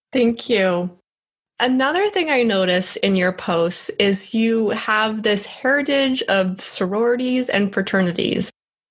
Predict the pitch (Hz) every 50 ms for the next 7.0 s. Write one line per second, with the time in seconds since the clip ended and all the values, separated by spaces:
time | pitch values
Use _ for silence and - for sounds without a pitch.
0 | _ - 214 220 - 233 277 302 302 302 - 269 226 220 - 277 277 285 277 254
1 | 240 247 262 254 247 233 220 - 233 240 226 247 226 202 180 170 160 - - -
2 | - 180 175 170 - - 160 170 160 151 143 175 175 170 160 156 165 165 175 180
3 | 208 - - - - - - - - 294 320 349 370 381 381 359 359 - - 226
4 | 220 220 214 214 214 214 - - - - - - - _ _ - - - 262 247
5 | 214 214 214 - - 220 208 202 196 180 156 165 175 - - 233 190 190 202 190
6 | 190 185 180 175 175 175 - 180 165 175 175 175 - - _ - 214 220 226